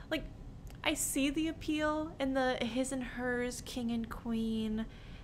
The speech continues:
kind of outfits, accessories, what have you. But it's also kind of, like, nonsensical and silly and kind of douchey,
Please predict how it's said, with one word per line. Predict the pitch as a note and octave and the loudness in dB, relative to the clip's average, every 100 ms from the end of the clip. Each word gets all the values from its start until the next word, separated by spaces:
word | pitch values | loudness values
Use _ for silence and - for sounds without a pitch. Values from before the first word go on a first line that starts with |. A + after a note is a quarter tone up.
| - | -10
kind | - A#3+ A3+ A3+ | 0 2 2 2
of | A3 G#3+ G#3 G#3 | 4 6 4 2
outfits, | - G#3 G#3+ - G#3 G#3 - - - - - - - - - - - - - | 2 0 0 -2 0 0 -4 -6 -6 -6 -8 -10 -12 -12 -12 -10 -12 -10 -4
accessories, | A3 A3 G#3 G3+ G#3+ G#3 G#3 G3+ | -2 0 0 0 -2 2 2 2
what | A3 G3 | -4 0
have | G3 G3 G3 | 2 2 2
you. | G3 G3 G3 - - - - - - - - - - - - | 2 2 0 -4 -12 -12 -12 -12 -12 -14 -14 -14 -14 -14 2
But | G#3 G3 G3 G3 G3 - - - - - - - - - - - | 6 6 4 2 0 -4 -10 -10 -12 -12 -14 -12 -12 -12 -12 -2
it's | G#3 G3+ | 0 2
also | G3 G3+ | 0 0
kind | G#3 G#3 | 0 0
of, | G3+ | 0
like, | G3 F#3 | 0 0
nonsensical | G3 F#3 F#3 F3 - G#3 F#3 | 0 0 -2 -4 -4 -4 -4
and | F3+ | -4
silly | - F3+ F3+ F3+ | -2 0 0 -2
and | F#3 | -4
kind | F#3+ F#3 | -4 -4
of | |
douchey, | F3+ F3+ - - F3 G3+ | -4 -6 -6 -6 -4 -4